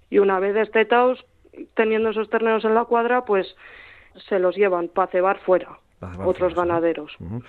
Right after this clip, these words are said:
Speaker 2: O sea, que
Speaker 1: Mm.
Speaker 2: tú de alguna manera te dedicas a la cría, ¿no?
Speaker 1: Eso es.
Speaker 2: De terreña.
Speaker 1: Yo, por el, eso es. Yo engordar, ni luego me dedico a la venta directa, ni nada de eso.
Speaker 2: Ujú. Digo, porque ahí te quitas también una parte del trabajo importante, digo, porque la venta directa también es un trabajo,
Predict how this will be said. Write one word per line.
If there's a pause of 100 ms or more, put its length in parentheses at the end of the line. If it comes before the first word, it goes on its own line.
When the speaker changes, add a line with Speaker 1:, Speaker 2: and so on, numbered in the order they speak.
Speaker 2:
O
sea,
que
Speaker 1:
Mm.
Speaker 2:
tú
de
alguna
manera
te
dedicas
a
la
cría,
¿no? (560)
Speaker 1:
Eso
es.
Speaker 2:
De
terreña.
Speaker 1:
Yo,
por
el,
eso
es.
Yo
engordar,
ni
luego
me
dedico
a
la
venta
directa,
ni
nada
de
eso.
Speaker 2:
Ujú. (260)
Digo,
porque
ahí
te
quitas
también
una
parte
del
trabajo
importante,
digo,
porque
la
venta
directa
también
es
un
trabajo,